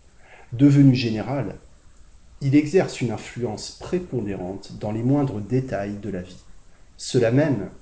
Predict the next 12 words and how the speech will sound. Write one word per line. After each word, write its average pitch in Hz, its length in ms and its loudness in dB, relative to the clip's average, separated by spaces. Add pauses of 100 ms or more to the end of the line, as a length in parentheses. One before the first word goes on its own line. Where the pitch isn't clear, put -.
(160)
qui - 220 -14 (100)
ignorent 143 420 2
son 104 220 -8
influence 95 880 -10 (160)
la 98 180 -6
subissent. - 800 -14 (1160)
Croyances 123 440 0
religieuses, 117 800 0 (440)
morales 113 640 -2 (180)
ou 127 60 -6
politiques - 680 -2 (580)
s'acquièrent 180 880 -2